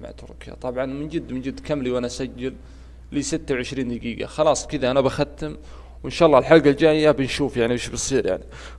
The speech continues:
بنرتب أوراقنا من جديد وبنشوف وش بيصير. لكن زي ما قلت لكم يعني خطتي كانت ناجحة جدًا، يعني كانت ناجحة بشكل ما تتصورونه. أيضًا باكستان بنخليها تاخذ أفغانستان،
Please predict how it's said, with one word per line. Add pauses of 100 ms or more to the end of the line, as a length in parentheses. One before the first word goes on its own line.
(120)
بنرتب
أوراقنا
من
جديد
وبنشوف
وش
بيصير. (1900)
لكن
زي
ما
قلت
لكم
يعني
خطتي
كانت
ناجحة
جدًا، (100)
يعني
كانت
ناجحة (240)
بشكل
ما
تتصورونه. (2250)
أيضًا
باكستان
بنخليها
تاخذ
أفغانستان،